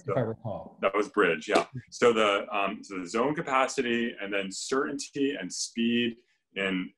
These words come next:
Speaker 2: in approving the projects, um, and then funding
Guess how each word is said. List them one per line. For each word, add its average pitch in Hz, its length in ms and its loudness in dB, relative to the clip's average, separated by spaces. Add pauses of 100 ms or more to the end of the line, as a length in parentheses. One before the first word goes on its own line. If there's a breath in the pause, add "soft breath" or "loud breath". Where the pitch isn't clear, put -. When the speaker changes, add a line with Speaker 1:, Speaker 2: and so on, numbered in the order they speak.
Speaker 2:
in 90 400 -4
approving 127 380 2
the 123 80 -2
projects, 101 720 2 (420 soft breath)
um, 101 300 2
and 117 180 4
then 107 260 4 (240)
funding 135 640 2